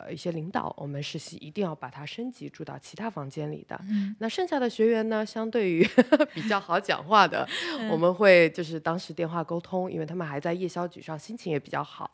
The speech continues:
Speaker 2: 嗯。
Speaker 1: 那我们就打电话去跟他沟通，就是沟通如-，呃，是不是可以到降级到其他的房型去，
Speaker 2: 嗯。
Speaker 1: 那只要有房，只要开出来，我们就给你入住。但我们没有讲说这个是哪一方的失误，只是说现在有这个情况了。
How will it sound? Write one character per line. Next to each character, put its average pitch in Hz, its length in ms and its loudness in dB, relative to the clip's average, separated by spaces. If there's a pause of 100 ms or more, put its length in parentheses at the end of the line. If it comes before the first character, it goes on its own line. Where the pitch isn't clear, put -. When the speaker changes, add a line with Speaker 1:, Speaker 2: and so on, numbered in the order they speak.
(100)
Speaker 2:
嗯。 214 260 -6 (140)
Speaker 1:
那 165 60 -4
我 156 40 0
们 165 80 -2
就 180 80 -2
打 151 140 -2
电 175 140 -2
话 240 120 -2
去 220 120 -8
跟 175 120 -2
他 170 160 -4
沟 160 220 -2
通， 160 400 -2 (280)
就 160 100 -12
是 160 160 -6
沟 175 160 0
通 185 240 -2
如-， 151 260 -4
呃， 143 160 -6
是 143 160 -12
不 175 60 -12
是 165 100 -10
可 - 200 -12
以 156 120 -6
到 156 180 -6
降 226 280 -6
级 139 400 -16
到 165 140 -16
其 - 200 -20
他 233 160 -10
的 269 80 -8
房 139 260 -12
型 147 240 -10
去， 180 380 0 (160)
Speaker 2:
嗯。 208 160 -8
Speaker 1:
那 175 100 -8
只 151 160 -12
要 180 140 2
有 160 180 2
房， 131 260 -12
只 139 100 -8
要 185 100 -2
开 190 220 -4
出 180 180 -8
来， 135 140 -2
我 - 120 -6
们 143 160 -8
就 160 140 -8
给 151 160 -6
你 151 200 -10
入 - 180 -14
住。 - 280 -8 (220)
但 262 140 0
我 254 60 2
们 185 140 2
没 180 120 0
有 254 160 0
讲 147 260 -8
说 185 180 -10
这 196 160 -6
个 175 140 -2
是 175 160 -10
哪 165 220 -8
一 143 40 -12
方 190 160 -8
的 214 80 -8
失 - 240 -10
误， 220 160 -6
只 147 160 -8
是 147 60 -8
说 175 100 -4
现 185 160 -6
在 180 100 -8
有 165 100 -10
这 - 120 -18
个 190 100 -8
情 - 300 -18
况 240 320 -4
了。 - 160 -6